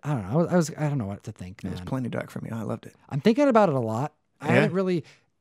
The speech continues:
Speaker 1: you know, it's one of the things, like, I don't really care to do, like, this is a review of, like, what I thought about the movie.
Speaker 2: Yeah.
Speaker 1: Because I, it, it takes me a little bit to maybe appreciate it.
Speaker 2: I've
Speaker 1: Maybe I
Speaker 2: seen
Speaker 1: do need
Speaker 2: things
Speaker 1: to watch it
Speaker 2: twice
Speaker 1: again.
Speaker 2: usually to, to
Speaker 1: Yeah.
Speaker 2: formulate a firm opinion on it, but I think this one, for me, it really,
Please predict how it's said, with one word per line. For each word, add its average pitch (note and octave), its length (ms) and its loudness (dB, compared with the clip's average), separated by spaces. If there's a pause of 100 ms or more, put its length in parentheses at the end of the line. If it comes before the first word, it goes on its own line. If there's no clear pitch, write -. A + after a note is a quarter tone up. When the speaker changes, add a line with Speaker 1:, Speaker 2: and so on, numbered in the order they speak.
(140)
Speaker 1:
you F3 80 -4
know, G3+ 80 2
it's G#3 100 -4
one D#4 160 2
of C#4+ 60 2
the A3+ 60 0
things, G3+ 220 4
like, C#3+ 120 0
I D#3+ 60 4
don't F#3 120 2
really E3 200 4
care D#3 200 2
to C#3+ 80 0
do, B2+ 220 0
like, A#2 180 -2 (100)
this A#2 280 -6
is C3 100 -2
a C3 60 0
review A2+ 580 -2
of, G#2 140 -4
like, G#2 120 -10
what G#2+ 140 -6
I G#2 80 -6
thought G#2+ 180 -8
about G2+ 180 -8
the - 40 -16
movie. F2+ 340 -14 (260)
Speaker 2:
Yeah. A2+ 240 -4
Speaker 1:
Because C3 460 0
I, B2+ 180 -8
it, C3+ 260 -4
it C#3+ 120 -2
takes F#3 220 -2
me G3+ 60 2
a F3 40 2
little D#3 180 4
bit D3+ 180 0
to B2 200 -2 (400)
maybe C#3 460 0
appreciate C3+ 560 -2
it. F3+ 180 -2 (120)
Speaker 2:
I've C3+ 120 -4
Speaker 1:
Maybe G#3 180 6
I A3+ 40 10
Speaker 2:
seen - 80 2
Speaker 1:
do F3 60 6
need D#3 80 4
Speaker 2:
things A2+ 100 -2
Speaker 1:
to A2+ 60 -2
watch - 0 -
it - 40 0
Speaker 2:
twice G2 200 -2
Speaker 1:
again. F2+ 100 -6
Speaker 2:
usually - 360 -8
to, A2+ 100 -6
to A2 60 -6 (100)
Speaker 1:
Yeah. G2 80 -6
Speaker 2:
formulate G#2 340 -2
a F#2+ 60 -8
firm A2+ 420 -2
opinion G#2+ 460 -8
on - 140 -14
it, - 120 -12
but F#2 260 -6
I A2+ 140 -6
think A2 240 -6
this A2 160 -8
one, A2 300 -8
for B2 120 -8
me, G#2+ 160 -6
it A#2+ 200 -6
really, A2 240 -6